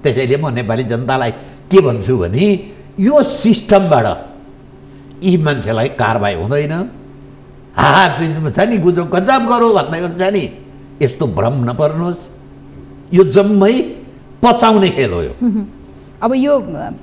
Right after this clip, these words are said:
Speaker 2: आम जनतालाई गुमराहमा राख्ने मात्र काम हो भनेर खालको उहाँको निष्कर्ष आयो। अब मुख्य पात्र दुईजनालाई समाते मात्रै यो प्रकरण पर्दाफास हुन्छ भन्दै गर्दा नि यहाँले, उहाँले लिएको दुईजनाको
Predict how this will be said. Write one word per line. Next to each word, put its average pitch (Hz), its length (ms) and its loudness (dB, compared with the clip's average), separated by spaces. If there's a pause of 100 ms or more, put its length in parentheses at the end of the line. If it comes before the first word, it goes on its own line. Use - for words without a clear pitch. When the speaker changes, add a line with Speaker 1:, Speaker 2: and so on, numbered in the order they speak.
(120)
Speaker 2:
आम 262 180 0
जनतालाई 220 640 -2
गुमराहमा 220 460 0
राख्ने 196 260 -4
मात्र 202 200 -2
काम 190 280 -4
हो 208 160 -2
भनेर 175 240 -4
खालको 208 340 -2
उहाँको 196 400 -2 (260)
निष्कर्ष 240 360 0
आयो। 180 280 -2
अब 277 400 2 (300)
मुख्य 311 240 0
पात्र 262 560 0
दुईजनालाई 285 580 -2
समाते 269 380 0
मात्रै 233 300 -2
यो 294 120 -2
प्रकरण 254 480 -2 (340)
पर्दाफास 226 460 -2
हुन्छ 202 140 -4
भन्दै 196 320 -2
गर्दा 220 260 0
नि 185 100 -4
यहाँले, 214 400 -2
उहाँले 233 280 2
लिएको 269 260 -2
दुईजनाको 220 480 -2